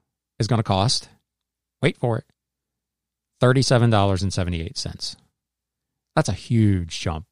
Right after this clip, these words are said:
That's twenty-eight dollars and two cents more to get across the country. Now, again, you could do the pirate ship, the box in a bag.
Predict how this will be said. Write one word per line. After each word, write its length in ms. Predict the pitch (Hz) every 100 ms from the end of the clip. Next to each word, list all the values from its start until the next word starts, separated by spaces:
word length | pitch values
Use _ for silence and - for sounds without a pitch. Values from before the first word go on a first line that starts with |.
| _
That's 180 | 135 -
twenty-eight 640 | - 147 156 156 143 135
dollars 420 | 113 104 101 92
and 160 | 95 90
two 200 | - 127
cents 440 | - 98 87 - - _ _ _ _
more 720 | 104 104 104 101 87 80 - _ _ _ _ _ _ _ _ _ _ _ _ _ -
to 80 | 107
get 120 | 101
across 300 | - 98 -
the 60 |
country. 460 | - 101 - 98 - _ _ _ _ _ _ _ _ _ _ _ _ _ _ _ _
Now, 300 | 117 101 107 - _ _ _ _ _ _ _
again, 400 | 120 127 107 92 -
you 180 | 123
could 120 | 113 113
do 480 | 117 117 113 113
the 180 | 131 113
pirate 360 | - 151 135 -
ship, 280 | 135 123 - _ _ _ _ _ _ _ _
the 80 | 120
box 260 | 123 113 -
in 80 | 107
a 40 |
bag. 460 | 135 131 120 117